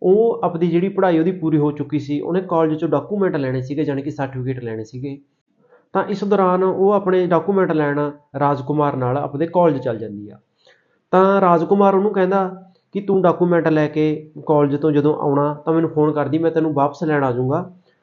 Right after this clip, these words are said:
ਤਾਂ ਉੱਥੇ ਉਹਨੂੰ ਛੱਡ ਕੇ ਕਾਲਜ ਦੇ ਬਾਹਰ ਉਹ ਆਪ ਵਾਪਸ ਆ ਜਾਂਦਾ। ਉਹ ਦੱਸਦਾ ਕਿ "ਮੈਨੂੰ ਵੀ ਥੋੜ੍ਹਾ ਸ਼ਹਿਰ 'ਚ ਕੰਮ ਆ,"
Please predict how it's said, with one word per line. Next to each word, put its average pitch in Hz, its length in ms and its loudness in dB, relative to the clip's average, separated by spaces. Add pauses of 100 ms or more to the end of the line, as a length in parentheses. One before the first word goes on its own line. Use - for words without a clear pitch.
(540)
ਤਾਂ 202 300 2 (1120)
ਉੱਥੇ 196 240 2
ਉਹਨੂੰ 226 180 6
ਛੱਡ 160 240 4
ਕੇ 160 140 4
ਕਾਲਜ 160 300 6
ਦੇ 156 140 4
ਬਾਹਰ 151 220 2
ਉਹ 190 280 4
ਆਪ 190 180 4
ਵਾਪਸ 165 380 2
ਆ 151 120 2
ਜਾਂਦਾ। 147 180 0
ਉਹ 180 100 2
ਦੱਸਦਾ 151 320 -2
ਕਿ 175 140 -2
"ਮੈਨੂੰ 160 280 0
ਵੀ 175 80 -4
ਥੋੜ੍ਹਾ 165 220 0
ਸ਼ਹਿਰ 151 260 -2
'ਚ 160 100 -12
ਕੰਮ 131 300 -4
ਆ," 170 160 -6